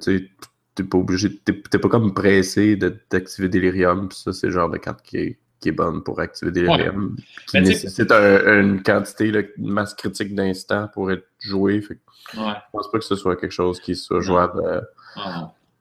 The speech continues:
Speaker 2: non.
Speaker 1: ça a du potentiel d'être, d'être jouable en construit, ça ressemble un peu
Speaker 2: Ouais.
Speaker 1: à Forbidden Alchemy pour un,
Speaker 2: Ouais.
Speaker 1: pour un deck contrôle, ça peut être jouable, mais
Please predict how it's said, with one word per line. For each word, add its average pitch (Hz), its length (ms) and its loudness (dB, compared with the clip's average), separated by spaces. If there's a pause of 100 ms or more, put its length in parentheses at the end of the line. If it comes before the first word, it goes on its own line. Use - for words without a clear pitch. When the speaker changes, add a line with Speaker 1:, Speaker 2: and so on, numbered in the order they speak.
Speaker 2:
non. 127 100 -2 (240)
Speaker 1:
ça - 200 -4
a 120 60 6
du - 180 -2
potentiel 208 480 4
d'être, 101 340 4
d'être 101 180 6
jouable 104 300 6
en 95 100 4
construit, 101 560 2
ça 98 120 -2
ressemble 117 320 2
un 104 40 2
peu 123 220 0
Speaker 2:
Ouais. 104 120 6
Speaker 1:
à 87 220 2 (640)
Forbidden 98 460 2
Alchemy 95 580 -2
pour 95 240 -8
un, 92 60 -2 (600)
Speaker 2:
Ouais. 151 80 -6 (220)
Speaker 1:
pour 113 140 4
un 110 60 8
deck 117 160 2
contrôle, 113 440 0
ça 113 100 -8
peut 107 140 -4
être 101 140 -8 (220)
jouable, 95 520 0
mais 92 260 -2